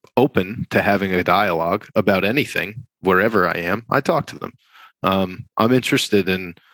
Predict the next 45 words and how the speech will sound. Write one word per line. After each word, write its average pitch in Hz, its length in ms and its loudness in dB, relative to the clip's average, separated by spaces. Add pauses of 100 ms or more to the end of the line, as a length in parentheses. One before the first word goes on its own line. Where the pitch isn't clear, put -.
(320)
who 127 100 6
people 101 380 4
are 101 260 2
and 95 160 -2
where 92 160 2
they 90 140 0
come 90 240 -2
from 104 300 0
and 90 120 -2
how 95 140 2
they 98 180 0
ended 98 200 -2
up 101 160 2
in 101 80 -2
front 107 200 0
of 120 80 2
me 151 140 2
in 92 80 -4
this 80 180 -2
very 87 300 0
moment. 85 400 -2 (480)
You 104 80 0
know, 98 100 4
if - 140 -2
you, 104 100 -2 (100)
if 98 160 0
you 104 100 4
look 165 200 4
at 104 80 4
it 87 100 0
that 98 220 0
way, 104 260 0
I 104 60 -2
mean, 107 160 -2
that's, - 420 -4 (460)
it, 139 120 -2 (100)
that, 123 200 0
that 123 140 2
can 131 100 -2
be 127 120 6
very 127 220 4
interesting. - 600 -6 (220)
I 120 140 2
also 147 360 2
think 135 420 0